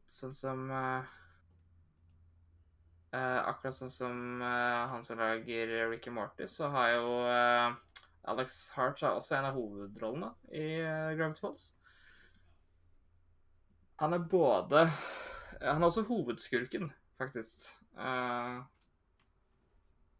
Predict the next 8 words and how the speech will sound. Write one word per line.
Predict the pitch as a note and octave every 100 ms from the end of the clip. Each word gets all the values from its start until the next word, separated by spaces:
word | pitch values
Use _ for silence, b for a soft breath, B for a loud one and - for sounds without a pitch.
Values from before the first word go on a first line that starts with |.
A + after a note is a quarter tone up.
| - _ _
som | - A#2
er |
litt | A2+ - - -
morsomt, | C3 - - - - -
at | A#2+
han | G#2 C3
både | G#2+ -
spiller, | - - - G2+